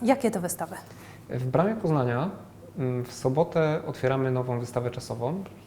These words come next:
Speaker 2: lokalizowaną w Śluzie Katedralnej. To będzie wystawa, mm, Dom, Miasto, Ogród, poświęcona chyba najbardziej rozpoznawalnemu, e, architektowi poznańskiemu,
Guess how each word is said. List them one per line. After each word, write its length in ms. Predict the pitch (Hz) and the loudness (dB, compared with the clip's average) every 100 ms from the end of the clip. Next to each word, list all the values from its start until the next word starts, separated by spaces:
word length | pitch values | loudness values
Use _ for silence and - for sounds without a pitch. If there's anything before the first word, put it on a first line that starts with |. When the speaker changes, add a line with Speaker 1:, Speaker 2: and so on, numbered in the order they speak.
| - - | -20 -16
Speaker 2:
lokalizowaną 520 | - 113 117 120 117 117 117 - | -8 -6 -4 -4 -6 -6 -10 -10
w 40 | |
Śluzie 220 | - 120 | -4 -2
Katedralnej. 640 | 123 123 123 113 113 170 233 - - - - - | -2 -4 -2 -2 0 -2 -4 -8 -16 -18 -18 -6
To 80 | 170 | 0
będzie 340 | 226 202 175 160 | 2 4 4 2
wystawa, 560 | 131 - 170 165 151 147 - - | -2 0 2 4 2 0 -8 -6
mm, 280 | 131 120 127 | -2 -2 -2
Dom, 320 | 135 151 185 | 0 2 2
Miasto, 340 | 160 156 - - | 2 0 0 2
Ogród, 420 | 113 - - - - | 2 0 -6 -8 -8
poświęcona 800 | 127 - 123 127 123 120 120 120 - - - - - - - - | -6 -4 -2 0 0 0 -2 -4 -8 -16 -20 -20 -20 -20 -16 0
chyba 200 | 175 180 | 2 4
najbardziej 880 | 160 135 - - - 160 165 175 147 | 4 0 -4 -16 -8 0 2 4 2
rozpoznawalnemu, 1040 | 135 - 127 123 120 123 135 131 127 127 - | 0 -2 -2 0 0 0 2 2 0 -2 -2
e, 100 | 127 | -4
architektowi 600 | - 127 123 - 151 131 113 - - - - - | -2 -4 -4 2 2 2 -4 -10 -20 -20 -20 -14
poznańskiemu, 760 | 117 117 113 - 117 107 117 | -12 -8 -8 -4 -4 -2 -4